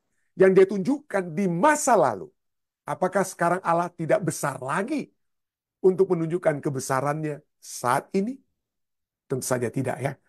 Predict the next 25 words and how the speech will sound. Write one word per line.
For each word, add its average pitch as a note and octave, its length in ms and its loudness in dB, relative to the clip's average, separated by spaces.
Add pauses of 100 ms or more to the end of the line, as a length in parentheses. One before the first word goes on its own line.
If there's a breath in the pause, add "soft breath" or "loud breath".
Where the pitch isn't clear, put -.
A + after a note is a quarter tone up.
(200)
Tentu B2+ 240 4
saja G#2 400 -2 (400)
tidak. G#2+ 320 0 (320)
Dari D#3+ 320 8
untuk D#4+ 480 10
bangkit F3+ 560 10
dari B2 400 4
debu, G#2 240 2 (640 soft breath)
Daud F#3+ 480 12
melayangkan E3+ 1200 4
pandangannya C#3 720 2
pada F#3 320 2
Allah, A2 400 -6 (480)
ya. D3 160 -4 (560)
Dan D#3 400 4
bukan, E3 460 6
atau - 180 0
bukan, - 240 -6
saya D#3 160 2
tuh - 160 -4
kurang D3 400 -2
di C#3 80 -6
kata C3 320 -2
N, C#3+ 240 0
ya. A#2+ 80 -6